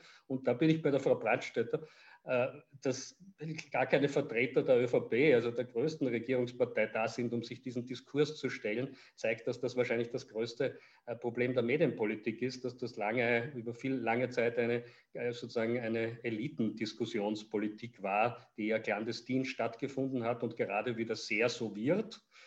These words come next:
Und das ist gar nicht gut. Also es braucht zuerst einmal Klarheit über die Ziele von Medienpolitik, dann kann man die demokratisch mit Opposition, mit Regierungen diskutieren und der Zivilgesellschaft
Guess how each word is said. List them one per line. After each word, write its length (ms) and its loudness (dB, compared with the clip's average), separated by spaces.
Und 240 -10
das 120 -4
ist 180 -8
gar 160 4
nicht 280 0
gut. 380 0
Also 160 -2
es 160 -8
braucht 280 -2
zuerst 340 0
einmal 400 2
Klarheit 420 4
über 140 0
die 160 -8
Ziele 320 2
von 200 2
Medienpolitik, 840 0
dann 120 -4
kann 140 -4
man 100 0
die 140 -6
demokratisch 800 -2
mit 160 -6
Opposition, 840 0
mit 160 -2
Regierungen 680 0
diskutieren 640 0
und 160 0
der 80 -4
Zivilgesellschaft 800 0